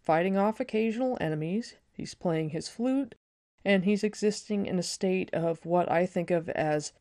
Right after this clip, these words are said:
bipolar one level mania, where he is borderline psychotic. He is not in a good place mentally, and certainly not in a place that is conducive to an effective inner narrative.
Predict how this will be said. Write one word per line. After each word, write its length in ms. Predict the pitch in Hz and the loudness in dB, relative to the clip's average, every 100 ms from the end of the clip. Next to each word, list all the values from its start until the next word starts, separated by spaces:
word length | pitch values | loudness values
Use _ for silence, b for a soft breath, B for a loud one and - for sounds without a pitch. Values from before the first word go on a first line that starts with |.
| _ - | _ 2
bipolar 720 | 165 214 214 220 196 190 185 | 4 4 4 2 4 4 0
one 380 | 165 170 165 156 | 0 0 2 0
level 380 | 156 156 156 151 | 0 0 0 0
mania, 680 | 156 151 139 123 120 151 - | 0 0 -2 -4 -4 -6 -4
where 240 | 180 160 156 | 2 2 2
he 280 | - 190 | -2 -2
is 140 | 165 - | -2 -2
borderline 680 | - 170 202 208 190 180 | -2 0 2 2 2 0
psychotic. 920 | 170 - - - - 165 131 - - - b b b b b | 0 -4 -4 -6 -8 -4 -4 -6 -12 -20 b b b b b
He 200 | - 170 | -2 0
is 200 | 165 - | -2 -4
not 440 | 160 180 175 190 | -2 0 2 0
in 260 | - 165 170 | -4 -6 -4
a 180 | - 165 | -4 -4
good 240 | - 156 - | -2 -4 -4
place 480 | - 151 - - 160 | -6 -4 -2 -6 -4
mentally, 580 | 143 127 - 139 147 - - | -4 -4 -6 -8 -10 -16 -10
and 320 | 156 151 156 | -6 -6 -6
certainly 540 | - - 190 233 233 226 | -6 0 0 2 2 4
not 240 | 202 196 | 4 2
in 140 | 185 | 2
a 40 | 175 | 0
place 380 | - 165 160 - | 0 -2 -2 -6
that 140 | 156 | -6
is 160 | 156 - | -6 -4
conducive 680 | 185 160 180 185 - 175 - | -4 -2 -2 -2 -2 -8 -6
to 180 | 170 | -4
an 80 | 160 | -4
effective 500 | 151 - 151 - 147 - | -4 -4 -4 -6 -8 -6
inner 180 | 156 147 | -6 -6
narrative. 680 | 143 156 143 - - - | -4 -2 -2 -4 -8 -12